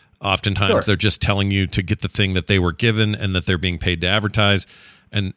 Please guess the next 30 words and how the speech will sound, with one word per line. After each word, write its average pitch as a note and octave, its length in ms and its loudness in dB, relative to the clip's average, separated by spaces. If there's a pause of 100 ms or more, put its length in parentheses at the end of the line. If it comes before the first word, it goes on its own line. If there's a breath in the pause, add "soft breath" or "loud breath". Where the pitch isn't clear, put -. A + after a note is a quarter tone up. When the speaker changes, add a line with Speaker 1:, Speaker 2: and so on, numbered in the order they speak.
(120)
Speaker 1:
again, G#2+ 460 0
that's F#2 180 0
okay. A2 500 0
You're, A#2 240 -4
you're, F2+ 340 -2
you G#2 80 -2
know, E2+ 120 0
in E2 80 -2
some G2+ 160 0
cases F#2 340 -2
you're, F2 240 -6
you're F2+ 160 -6
talking E2 520 -4 (340)
very E2+ 360 -2 (360)
little G2 400 -2
difference G#2+ 360 0
between A#2+ 520 0 (680 loud breath)
some B2 240 0
of A#2 60 0
these A#2 120 2
devices, G#2+ 460 0
but A2+ 160 0
I A#2+ 40 2
think D#3 200 -2
most A2 240 0
of F#2 80 0
us F2 160 0
are F2+ 40 -4
just, E2+ 220 -2
like, F2 180 -2